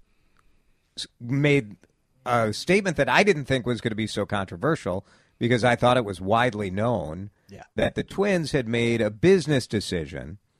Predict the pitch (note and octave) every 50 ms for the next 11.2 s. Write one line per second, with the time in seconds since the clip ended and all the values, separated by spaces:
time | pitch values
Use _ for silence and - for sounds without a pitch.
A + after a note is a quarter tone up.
0 | _ _ _ _ _ - G2 A2 A2 G#2+ A2 A2+ A#2 C3 C#3 - - A#2 G#2 G2
1 | G#2 G#2+ G#2 F#2+ G#2+ G#2 G2 - - _ - F#2+ A2+ G2+ F2+ E2 D#2 F2 G2+ A3
2 | - - C#3+ B2+ G2+ A#2+ G#2+ F#2 E2 D2 C#2+ C#2+ E2 F#2 - _ _ _ _ _
3 | _ _ _ _ _ _ _ _ _ - A#2+ A#2+ A#2+ B2 A#2+ A#2+ A#2+ A#2+ A#2 A2+
4 | - - _ _ _ _ _ _ _ _ _ _ _ _ _ _ _ _ G#2+ F#2
5 | A#2+ F3+ G#3 G3 - - C3 A#2+ G#2 F#2+ G#2+ A#2+ B2+ A2+ C3 C#3 C#3 C3 C3+ D#3
6 | D#3 C3 A2 A2 A#2+ B2+ A2+ A#2 A2+ A2 A2 - _ _ _ _ _ _ _ -
7 | G2+ A2+ A2+ F#2+ - - D3 C3+ A#2 A2 D3+ F3 D3+ C#3 C3+ C3 B2 A#2 A#2 G#2+
8 | - A2 G#2 G2 G2 G2 F#2 - - F2+ D2+ C#2 - - - D#2+ F2 G2+ A#2 _
9 | _ _ _ _ _ _ _ _ _ _ _ - A2 A2 G2 A#2 B2 - - A2+
10 | G#2 C3 B2 G#2+ - - - C#3 C3+ D3 D3+ C#3+ A2+ A2 F2+ F2+ A#2+ C#3 C3 E2+
11 | E2+ F#2 G#2+